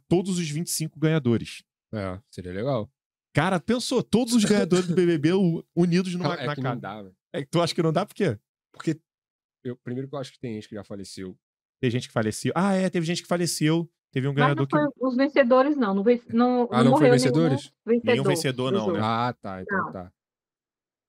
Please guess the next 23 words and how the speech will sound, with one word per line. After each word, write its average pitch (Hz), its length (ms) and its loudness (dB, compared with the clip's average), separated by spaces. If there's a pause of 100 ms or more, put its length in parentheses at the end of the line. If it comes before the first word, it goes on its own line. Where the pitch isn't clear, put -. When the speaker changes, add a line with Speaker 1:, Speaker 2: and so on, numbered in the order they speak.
(120)
Speaker 1:
Ah, 110 160 2
então, 170 320 0
pô, 143 100 4
seria 120 340 0
legal, 165 440 -2
cara. 104 320 -2
Seria 98 320 -4
bacana 139 480 -6
botar 113 240 -4
só 107 220 -4
os 117 100 -6
vencedores. 117 420 -4 (220)
Então 131 220 0
você 160 240 0
aceitaria 156 580 -2
voltar, 139 560 -4 (100)
se, - 200 -8
se - 200 -6
realmente 110 300 0
te - 60 -10
Speaker 3:
Com 226 120 -4
Speaker 1:
chamasse? 233 320 -4
Speaker 3:
certeza. 175 320 2